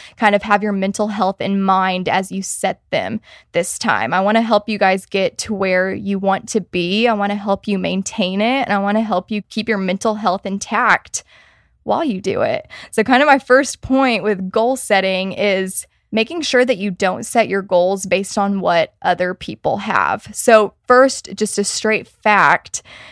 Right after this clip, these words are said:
genetics do have a lot to do with the results that you will get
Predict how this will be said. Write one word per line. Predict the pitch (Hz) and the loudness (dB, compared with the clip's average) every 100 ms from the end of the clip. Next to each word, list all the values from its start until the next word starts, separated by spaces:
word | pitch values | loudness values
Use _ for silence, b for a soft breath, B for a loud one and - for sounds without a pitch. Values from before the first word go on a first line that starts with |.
| B | B
genetics | - 240 226 262 330 - | 0 4 4 4 2 -2
do | 196 185 214 247 | -6 -2 0 0
have | 262 214 202 | 0 0 2
a | 202 | 0
lot | 185 170 - | 0 0 0
to | 220 | -4
do | 196 262 294 | -2 -2 0
with | 208 190 | 0 -2
the | 196 | 0
results | 202 196 185 180 - | 0 2 2 0 -2
that | - 170 | -4 -4
you | 180 185 | -4 -2
will | 220 269 | 0 0
get | 262 285 285 | 2 2 2